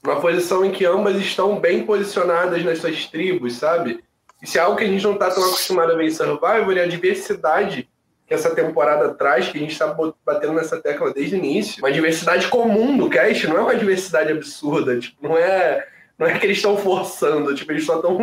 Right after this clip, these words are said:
co-, montando um cast com, com pessoas normais, com a proporção normal da sociedade, sabe? E aí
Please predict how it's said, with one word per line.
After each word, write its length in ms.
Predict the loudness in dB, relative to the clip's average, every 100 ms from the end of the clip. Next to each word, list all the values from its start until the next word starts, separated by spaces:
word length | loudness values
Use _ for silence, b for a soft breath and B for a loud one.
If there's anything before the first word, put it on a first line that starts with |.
| 0
co-, 260 | -2 -4 -6
montando 340 | -2 0 2 0
um 60 |
cast 380 | 0 0 0 -4
com, 200 | -2 -2
com 600 | -2 -6 -10 _ _ -4
pessoas 340 | 0 2 2
normais, 720 | 2 2 2 2 4 2 2 0
com 80 | 0
a 60 |
proporção 480 | 0 0 0 0 0
normal 460 | 0 2 2 2 2
da 80 | 0
sociedade, 720 | -2 -2 0 2 2 2 -4
sabe? 400 | -2 -2 -2 0
E 60 | 2
aí 400 | 4 2 -2